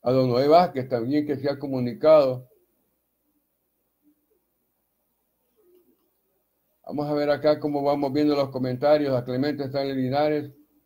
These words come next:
También don Clemente, que le, don Clemente también fue de una persona muy importante que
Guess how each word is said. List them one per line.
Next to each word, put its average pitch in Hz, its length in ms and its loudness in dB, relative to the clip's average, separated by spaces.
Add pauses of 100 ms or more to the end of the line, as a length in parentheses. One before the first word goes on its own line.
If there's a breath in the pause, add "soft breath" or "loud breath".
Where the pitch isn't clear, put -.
(260)
También 143 360 0
don 139 120 -4
Clemente, 139 520 -2
que 123 80 -4
le, 120 340 -4
don 110 300 -12
Clemente 135 400 -4
también 143 500 -2
fue 147 540 0
de 127 200 2
una 135 360 -4
persona 135 360 -6
muy 156 180 0
importante 147 680 -6
que 117 260 -8